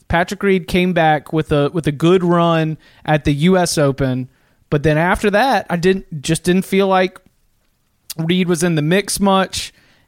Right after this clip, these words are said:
and it felt like whatever breakthrough we thought we had saw, whatever elevation could have come from that win, just didn't.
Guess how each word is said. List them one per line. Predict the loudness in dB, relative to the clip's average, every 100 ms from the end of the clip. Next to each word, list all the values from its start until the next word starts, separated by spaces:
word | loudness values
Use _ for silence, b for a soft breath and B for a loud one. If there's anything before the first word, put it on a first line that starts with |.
| _
and | 0 0
it | 0
felt | -2 0 0
like | 2 0 0
whatever | 0 2 2 2 0
breakthrough | 0 0 0 0 -4 -2 0 2 2
we | 2 0
thought | 2 2 2
we | 2
had | 0 0
saw, | 0 2 4 4
whatever | 4 2 0
elevation | 0 0 2 2 0 0 -4
could | -2 -2 -2
have | -4
come | -4 -2 -2
from | -4 -2
that | 0 -2 -2
win, | 0 2 2 0 -2 -6 b b b b -4
just | -2 -2 0
didn't. | 2 2 0